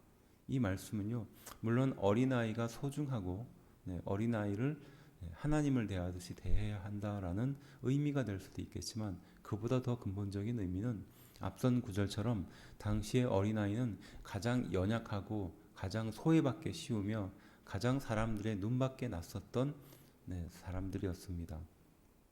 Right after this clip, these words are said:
지금이야 그렇지 않죠. 그렇지만 당시에는 그랬다는 거예요.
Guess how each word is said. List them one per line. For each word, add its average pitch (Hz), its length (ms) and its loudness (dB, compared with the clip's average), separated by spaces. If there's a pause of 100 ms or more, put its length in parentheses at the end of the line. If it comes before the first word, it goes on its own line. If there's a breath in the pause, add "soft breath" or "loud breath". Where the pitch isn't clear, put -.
지금이야 135 440 4
그렇지 101 320 -2
않죠. 85 420 -4 (600 loud breath)
그렇지만 107 360 0
당시에는 104 520 4
그랬다는 95 480 2
거예요. 82 260 -6